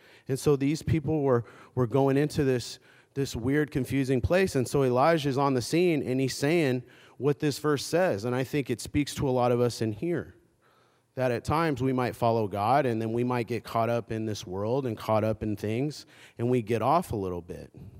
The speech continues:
And then God has a way to bring us back. But getting back to this and getting back to where we're at as believers in Jesus, we need to be standing firm on what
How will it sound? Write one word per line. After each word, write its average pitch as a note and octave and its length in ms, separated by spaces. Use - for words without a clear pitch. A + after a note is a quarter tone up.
And G#2+ 140
then G#2 120
God A2+ 220
has A2+ 220
a A2+ 40
way A2 160
to G#2 60
bring G#2 260
us F#2+ 120
back. G2+ 480
But B2 260
getting D3+ 260
back C#3+ 260
to C#3+ 120
this D#3+ 460
and B2 160
getting C3+ 200
back B2+ 220
to - 100
where B2 240
we're C#3+ 220
at B2 220
as A2 120
believers A#2+ 440
in G#2 100
Jesus, A#2+ 500
we A#2+ 160
need D3+ 280
to A#2+ 160
be A2+ 120
standing B2+ 540
firm C#3+ 420
on A2 200
what B2 280